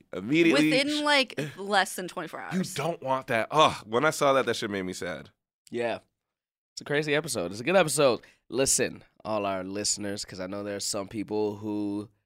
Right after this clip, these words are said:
Speaker 3: get some cues from us about what to go watch and what to go like. If you not, if you're not watching Insecure,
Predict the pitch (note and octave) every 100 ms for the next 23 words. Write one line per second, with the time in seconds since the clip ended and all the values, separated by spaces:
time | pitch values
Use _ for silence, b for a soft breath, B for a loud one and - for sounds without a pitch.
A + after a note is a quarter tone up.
0 | _ _ _ _ _ A2 G#2+ - A2 -
1 | C3 B2 A2+ B2 A#2 A#2+ A#2 B2+ G#2 A2+
2 | A2 A#2+ A2 A#2+ A2 A#2+ A#2+ A#2 A#2 A2+
3 | A2+ G#2 G#2+ G#2+ A#2 A2 G#2+ G2+ G#2+ G#2+
4 | C3+ C3+ - A#2 A2 B2+ C3+ D#3 C#3+ D3+
5 | C#3+ C3+ C3 A#2 F#2+ - F2+ D#2 F#2+